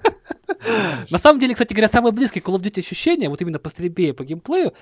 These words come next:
Speaker 2: с исключением, э, времени на убийство, мне подарил Apex Legends, э, в этом году. Правда?
Speaker 1: Ну вот потому что она сделана выходцами из того
Speaker 2: Да.
Speaker 1: самого Infinity Ward как раз. <laughs>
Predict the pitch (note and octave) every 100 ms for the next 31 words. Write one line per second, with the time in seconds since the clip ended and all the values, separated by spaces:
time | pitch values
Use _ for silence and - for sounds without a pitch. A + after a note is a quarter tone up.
0 | - - - F3 G3 E3+ D3 C#3 D3+ C#3+
1 | C#3+ C#3+ E3+ E3 D3 E3 E3 C3+ C3 C3+
2 | B3 C4+ D4 C4 A3+ - - C4 D3 B2
3 | - - D3+ D3+ C#3+ C#3+ D3 C#3 A#2+ C3+
4 | B2+ - _ _ _ _ _ _ _ _
5 | - - - - A3 B3+ A#2+ A#2 B2 D3
6 | - - - - C#3+ D3 - C#3 B2+ B2+
7 | C3+ B2+ B2 A#2+ B2 - - - G2+ F#2+
8 | F#2+ F#2+ F#2 F2+ - G#2 G#2 G3 A2 G2
9 | G2 A2 - A#2+ A#2+ B2+ C3 B2 A2+ -
10 | D#3+ D3+ C#3 B2+ A#2+ - F3+